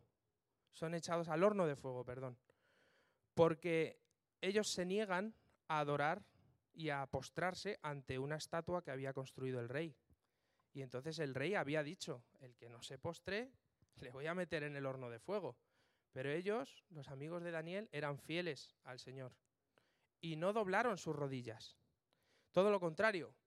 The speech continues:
se mantuvieron firmes. ¿Y qué pasó? Que alguien se chivó.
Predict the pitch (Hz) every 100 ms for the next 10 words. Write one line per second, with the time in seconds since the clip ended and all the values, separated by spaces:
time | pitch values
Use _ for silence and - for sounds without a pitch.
0 | _ _ - 160 151 143 139 185 208 175
1 | 214 175 117 - _ _ _ _ 147 165
2 | 170 165 185 143 _ _ _ _ _ _
3 | _ 131 127 147 151 156 143 127 120 135